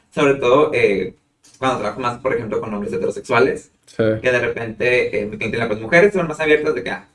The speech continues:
Speaker 1: lo que traes, a veces,
Speaker 2: Sí.
Speaker 1: "Ay, tus uñas, qué bonito, ¿dónde te las hiciste?", qué sé yo. Eh, per-,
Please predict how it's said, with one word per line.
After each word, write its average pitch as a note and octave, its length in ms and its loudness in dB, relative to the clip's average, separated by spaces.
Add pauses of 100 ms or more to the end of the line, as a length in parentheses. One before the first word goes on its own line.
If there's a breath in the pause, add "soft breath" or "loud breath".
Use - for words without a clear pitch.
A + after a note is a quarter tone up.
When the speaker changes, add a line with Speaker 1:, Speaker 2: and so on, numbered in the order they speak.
(480)
Speaker 1:
lo A#2 120 -6
que A2 100 0
traes, D#3 280 2
a D#3+ 60 -2
veces, C#3+ 200 2 (100)
Speaker 2:
Sí. - 220 6
Speaker 1:
"Ay, A#3 220 4
tus F3+ 220 0
uñas, F#3 360 2
qué G3 100 6
bonito, F#3 500 4
¿dónde E3+ 160 0
te - 60 -2
las - 220 -2
hiciste?", D#3 400 0
qué B2 120 -4
sé C3 160 -2
yo. G2+ 180 -2 (460)
Eh, G#2+ 500 0
per-, - 160 -2